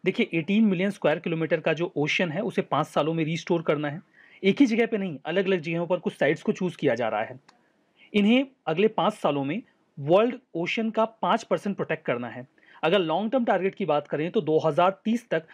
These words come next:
इन्हें दुनिया के तीस परसेंट ओशन को कंजर्व करना है। टारगेटेड ओशंस कौन से हैं? देखिए, सात लोकेशंस को टारगेट किया गया है। पहला है अंटार्कटिका, दूसरा फिजी, तीसरा कनाडा,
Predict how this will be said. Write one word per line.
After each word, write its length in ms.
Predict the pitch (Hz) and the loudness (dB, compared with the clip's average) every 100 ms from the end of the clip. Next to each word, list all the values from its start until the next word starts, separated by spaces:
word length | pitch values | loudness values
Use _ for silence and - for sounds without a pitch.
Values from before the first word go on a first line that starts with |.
| - - | -20 -4
इन्हें 180 | 185 220 | 0 2
दुनिया 280 | 180 185 208 | 2 0 0
के 120 | 254 | 0
तीस 380 | - - 233 - | -4 0 0 2
परसेंट 460 | 185 170 190 190 - | 2 2 0 -4 -2
ओशन 320 | 165 170 214 | -2 0 0
को 220 | 196 175 220 _ _ _ - | 0 0 -2 _ _ _ 0
कंजर्व 340 | 196 170 180 - | 2 4 0 0
करना 240 | 123 123 | -8 -8
है। 200 | 117 123 _ - | -10 -14 _ -2
टारगेटेड 400 | 185 160 208 254 | -2 -2 -4 -6
ओशंस 400 | 170 180 208 196 | -6 -6 -6 -6
कौन 200 | - 135 | -8 -8
से 140 | - | -8
हैं? 180 | 151 139 _ _ 202 | -12 -14 _ _ -4
देखिए, 200 | 202 262 | 0 0
सात 320 | 180 180 190 | 2 0 0
लोकेशंस 440 | 165 165 - 165 | -4 -4 -6 -6
को 80 | 165 | -2
टारगेट 300 | 143 123 131 | -2 0 -2
किया 220 | - 120 | 0 -2
गया 180 | 110 - | -2 -6
है। 140 | - - _ - _ - | -8 -14 _ -20 _ 0
पहला 180 | 147 | 2
है 120 | 156 165 | 2 -2
अंटार्कटिका, 640 | 135 139 147 - 135 135 - _ _ 143 | -2 -4 -4 -6 -6 -8 -8 _ _ -10
दूसरा 440 | 160 165 127 - | -8 -2 -2 -4
फिजी, 420 | - 185 151 180 - _ - | -4 -2 -2 -4 -8 _ -4
तीसरा 400 | 170 - - - _ _ - | -2 0 -2 -4 _ _ -2
कनाडा, 380 | 147 135 127 | 0 0 -6